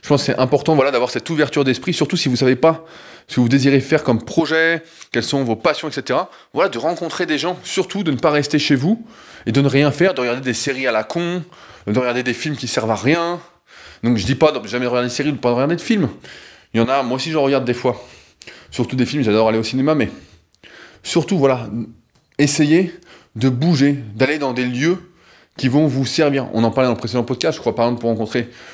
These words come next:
une fille ou un mec, d'aller dans des endroits, dans des milieux qui vous correspondent. Si vous souhaitez quelqu'un qui fait du sport, vous allez aller dans des compétitions sportives, dans des clubs de sport. Voilà, vous avez plus de chances de rencontrer votre âme sœur, en quelque sorte.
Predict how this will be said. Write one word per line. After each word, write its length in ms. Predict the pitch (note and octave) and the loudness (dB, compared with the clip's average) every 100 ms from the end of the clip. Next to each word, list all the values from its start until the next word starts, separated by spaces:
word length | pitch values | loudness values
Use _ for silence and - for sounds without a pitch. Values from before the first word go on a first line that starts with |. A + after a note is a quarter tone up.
| - | -4
une 120 | A#2 | -2
fille 320 | G#2+ D3 D3 | 0 2 4
ou 100 | C3+ | 4
un 60 | A#2 | 4
mec, 260 | C#3 E3 - - - | 2 0 -4 -20 -2
d'aller 140 | B2 | 2
dans 140 | B2 A2+ | 4 4
des 180 | A#2 A2 | 4 4
endroits, 480 | A#2 G#2+ C3 G3+ - - _ _ - - | 2 2 2 0 -6 -20 _ _ -16 -6
dans 80 | A#2 | -2
des 120 | A#2+ | 0
milieux 440 | C3 C3 C#3+ F#3+ - - - - | 0 0 2 0 -2 -12 -20 -4
qui 60 | |
vous 100 | B2+ | -2
correspondent. 380 | B2 D3+ D3+ F3 | 2 0 0 -2
Si 160 | A2+ D3 | -2 -2
vous 100 | C3 | 0
souhaitez 260 | C#3 C3+ | 0 0
quelqu'un 280 | C3+ B2+ D3 | 0 0 -2
qui 100 | C3+ | -2
fait 120 | - | -4
du 80 | G#2+ | -6
sport, 480 | G2+ - E3+ F#3+ - - - - | -2 2 2 0 -6 -20 -18 -4
vous 100 | A2 | 0
allez 100 | A2+ | 2
aller 220 | A2 C#3+ D3+ - | 4 2 -2 -2
dans 40 | |
des 60 | A#2 | -2
compétitions 380 | A#2+ A2+ G#2+ A2 | -2 -6 -4 -4
sportives, 480 | - - D3+ E3+ | -4 -6 -2 0
dans 100 | C3 | 0
des 80 | G#2 | 0
clubs 240 | - C3+ G2+ | 0 0 0
de 100 | G2 | -4
sport. 600 | - D3 D3+ D#3 - - - - - - - | -2 2 2 2 -6 -20 -20 -20 -20 -20 -2
Voilà, 300 | C3+ D#3 G#2 | 2 2 2
vous 80 | G#2 | 2
avez 100 | A#2 | 2
plus 180 | C#3+ B2+ | 2 0
de 40 | |
chances 120 | C3 | 2
de 60 | C#3 | 2
rencontrer 480 | A#2 G#2+ D3+ D#3+ A2+ | 2 0 0 -2 0
votre 240 | A#2 A2 | 0 2
âme 140 | C3 C3+ | 2 2
sœur, 240 | - D#3+ | 2 2
en 40 | A2+ | 2
quelque 260 | A2 A#2 | -2 -2
sorte. 380 | - - - - | -2 -2 -4 -18